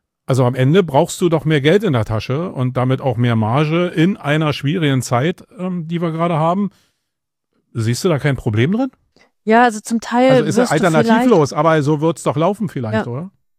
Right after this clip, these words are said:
Speaker 2: Ja, ich sag mal, wenn du jetzt, ne, also erstmal, ähm, mit dreitausend Euro kommst du im seo nicht weit. An alle. Ähm, aber das ist ja schon mal ein schöner Start. Ähm,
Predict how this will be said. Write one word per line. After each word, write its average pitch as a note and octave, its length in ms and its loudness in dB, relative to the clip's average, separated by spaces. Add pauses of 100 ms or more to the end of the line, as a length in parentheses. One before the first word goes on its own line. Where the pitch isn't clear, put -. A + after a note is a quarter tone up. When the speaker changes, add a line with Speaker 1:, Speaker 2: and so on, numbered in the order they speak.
(720)
Speaker 2:
Ja, A3 200 2
ich G3 100 -6
sag - 180 -6
mal, G#3+ 200 -2
wenn G#3+ 120 0
du G#3+ 60 0
jetzt, - 300 -2
ne, G#3+ 120 -2
also F#3 160 -4
erstmal, G#3+ 380 -2
ähm, F#3+ 480 -4 (800)
mit G3 160 2
dreitausend G3+ 500 0
Euro F#3+ 200 2
kommst - 280 -6
du F3 60 -6
im E3 80 -4
seo D3 220 0
nicht C#3+ 180 -10
weit. C#3 240 -4 (640)
An G3 200 0
alle. E3 400 2 (400)
Ähm, G3 460 4 (300)
aber A3 320 4 (120)
das - 100 -20
ist - 80 -12
ja C4+ 80 -10
schon - 140 -6
mal A3 60 2
ein G#3+ 60 2
schöner A3 280 -2
Start. G3 320 -4 (480)
Ähm, F#3+ 360 2